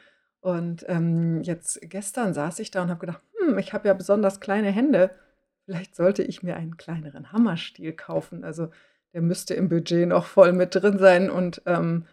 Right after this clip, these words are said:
das könnte die Sache durchaus einfacher machen. Also alles sehr spaßig. Für die Reise nach Salzburg habe ich schon Wollgeschäfte rausgesucht, aber ich weiß nicht, ob wir da dazukommen und was wir da alles machen.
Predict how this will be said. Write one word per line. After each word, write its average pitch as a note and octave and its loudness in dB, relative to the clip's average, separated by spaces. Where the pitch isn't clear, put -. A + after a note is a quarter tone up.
das G3+ -16
könnte C4 -2
die B3+ 0
Sache A#3 0
durchaus G3+ 2
einfacher F3+ -2
machen. C#3+ -4
Also F#3+ 2
alles E3 -2
sehr D#3+ -6
spaßig. - -14
Für G#3 0
die G#3 2
Reise F#3+ 6
nach F#3+ -2
Salzburg B3 0
habe G#3 4
ich - -6
schon F3+ -6
Wollgeschäfte G3+ -2
rausgesucht, F#3+ -4
aber F3 0
ich E3+ -8
weiß E3 -4
nicht, F3+ -4
ob E3 -12
wir F3 -8
da E3+ -6
dazukommen G3+ -4
und F3 -6
was E3+ -16
wir E3+ -14
da D#3 -10
alles D#3+ -14
machen. E3+ -12